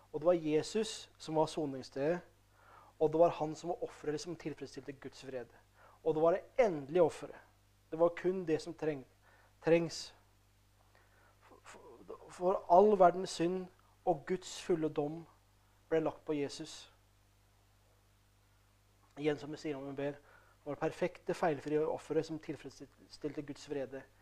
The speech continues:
en gang for alle. Og Jesus tok med seg vår synd ned i dødsriket. Derfra kan han ikke komme tilbake. Derfra husker ikke Gud på han, og han leiter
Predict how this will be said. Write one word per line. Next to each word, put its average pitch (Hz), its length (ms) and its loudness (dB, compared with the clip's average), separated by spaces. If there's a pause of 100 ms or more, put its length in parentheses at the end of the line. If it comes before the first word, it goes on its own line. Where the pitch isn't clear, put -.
(220)
en 139 140 -6
gang 131 180 -6
for 147 120 2
alle. 120 200 -6 (2000)
Og 180 160 4
Jesus 175 320 2
tok 170 160 -8
med 156 160 -4
seg 185 160 -6 (180)
vår 180 220 0
synd 175 380 -2 (680)
ned 170 220 2
i 147 80 -8
dødsriket. - 520 -6 (1800)
Derfra 170 260 2
kan 165 120 -2
han 151 80 -4
ikke 147 60 -8
komme 143 160 -10
tilbake. 127 360 -8 (1900)
Derfra 185 420 4 (300)
husker 165 280 -4
ikke 147 220 -10
Gud 139 140 -6
på 185 180 4
han, 202 100 -4 (680)
og 135 80 -8
han 156 160 -4
leiter 147 640 -2